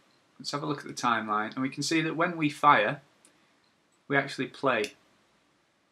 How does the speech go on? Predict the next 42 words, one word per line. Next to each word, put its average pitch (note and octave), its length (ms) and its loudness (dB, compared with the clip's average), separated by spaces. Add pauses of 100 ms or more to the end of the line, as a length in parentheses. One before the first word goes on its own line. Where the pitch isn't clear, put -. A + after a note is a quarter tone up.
(200)
So - 160 -4
the C#3+ 80 0
easiest F3 380 0
way C3 160 6
to C3+ 180 -10
make C3+ 180 2
a B2 60 -8
sound B2 380 0
there, G#2+ 280 2
without D#3 380 -2 (680)
even C3+ 280 -2
using B2+ 360 -2
any A#2 180 -4
code, G#2+ 420 0
would B2+ 180 -10
just - 280 -10
be B2 180 -4
to, A#2 440 -6 (420)
if - 80 -20
I B2+ 80 -4
make C#3 220 -4
a C3+ 40 -6
new A2 160 -8
layer F#2+ 300 -8
here, G2+ 180 -16
we'll, G#2 160 -16 (180)
we'll A#2+ 80 -20
do A#2 100 -14
it A#2 60 -12
on - 140 -16
there. F#2+ 120 -16 (220)
We'll C3 120 -8
have C3 100 -6
a B2 40 -6
layer A#2+ 200 0
called G#2+ 300 -10
sound. G#2 520 -8 (2250)
If - 60 -4
I G3 100 6
make F#3 200 0
a D#3+ 60 -4
keyframe D3+ 600 0